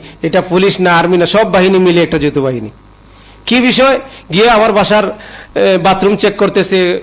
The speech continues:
বিছনার নিচে চেক করতেছে, ড্রয়ার চেক করতেছে, তারপরে কিছুই পায় নাই। তারপরে একটু পরে চলে গেছে।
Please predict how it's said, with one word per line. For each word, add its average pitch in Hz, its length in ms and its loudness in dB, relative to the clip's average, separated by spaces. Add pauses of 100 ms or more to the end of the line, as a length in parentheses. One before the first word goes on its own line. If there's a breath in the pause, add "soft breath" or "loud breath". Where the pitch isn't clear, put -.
বিছনার 185 460 -4
নিচে 190 300 -2
চেক 190 220 -4
করতেছে, 175 560 -2 (340 loud breath)
ড্রয়ার 196 240 2
চেক 196 220 -2
করতেছে, 180 540 0 (1300)
তারপরে 196 320 2
কিছুই 208 280 -2
পায় 220 180 2
নাই। 233 160 2
তারপরে 196 280 0
একটু 185 160 -4
পরে 165 140 0
চলে 156 240 -2
গেছে। - 240 -10